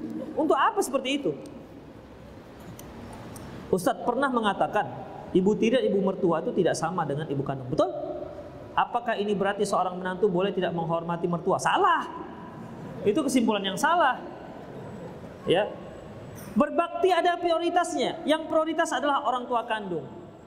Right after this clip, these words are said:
bukan orang tua tiri. Kemudian, <coughs> yang namanya menghormati seluruh orang tua. Bukankah Rasulullah mengatakan, "Laisa minna man lam yarham saghirana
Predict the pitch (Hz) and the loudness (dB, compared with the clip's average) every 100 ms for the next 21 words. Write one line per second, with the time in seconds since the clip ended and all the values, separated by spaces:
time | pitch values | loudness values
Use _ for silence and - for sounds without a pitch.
0 | 143 147 190 214 220 226 220 - 254 190 | -2 -2 0 0 0 -2 -2 -2 2 2
1 | - - - - - - - - - - | 2 -8 -14 -14 -16 -16 -16 -18 -18 -12
2 | - 226 254 311 285 - - - - - | -2 0 4 4 2 0 -6 -8 -8 -10
3 | - - - - - - - - - - | -10 -12 -8 -2 -2 -2 -6 -6 -14 -14
4 | - - - - - - - - - - | -14 -16 -16 -16 -16 -16 -18 -16 -14 -10
5 | - 233 262 269 294 381 339 320 247 294 | 2 2 4 2 4 4 6 4 4 4
6 | 277 233 330 330 349 370 392 392 330 359 | 4 4 4 6 6 6 6 6 6 4
7 | 359 359 370 254 - - - - - - | 2 4 4 4 0 -12 -14 -14 -16 -10
8 | 165 247 262 247 233 233 220 214 202 202 | -2 -2 2 0 0 0 -2 -2 -6 -2
9 | 208 220 294 320 311 294 311 311 277 226 | -2 2 2 2 0 -2 -2 -2 0 0
10 | 254 311 294 262 254 294 285 262 247 254 | 2 0 2 0 0 0 0 -2 -2 -2
11 | 247 302 294 269 | 0 0 0 2